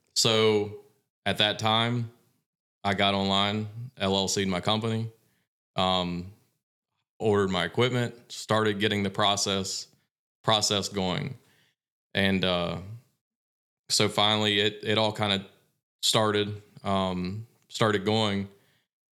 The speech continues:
and January comes around, and, uh, I finally get my trailer. I kinda get my stuff. I'm kind of excited going into a new year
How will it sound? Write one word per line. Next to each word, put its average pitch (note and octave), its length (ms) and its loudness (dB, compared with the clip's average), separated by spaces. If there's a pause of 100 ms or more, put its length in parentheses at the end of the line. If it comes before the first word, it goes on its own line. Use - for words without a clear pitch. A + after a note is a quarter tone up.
(240)
and G2+ 420 2
January G2+ 480 0
comes G2+ 260 -2
around, G2 420 -2 (440)
and, G2 300 0
uh, F2+ 280 -2 (1040)
I G2 80 0
finally A2+ 320 2
get G2+ 100 0
my F#2+ 80 0
trailer. A2 440 0
I G2+ 40 -2
kinda G#2 220 -2
get F#2+ 100 0
my G2 120 0
stuff. G#2 400 -2
I'm G#2+ 80 -12
kind G2+ 180 -4
of F#2 40 -2
excited G2 400 -2
going G2 160 0
into F#2+ 220 -2
a F#2+ 40 0
new F#2+ 100 0
year G2+ 460 0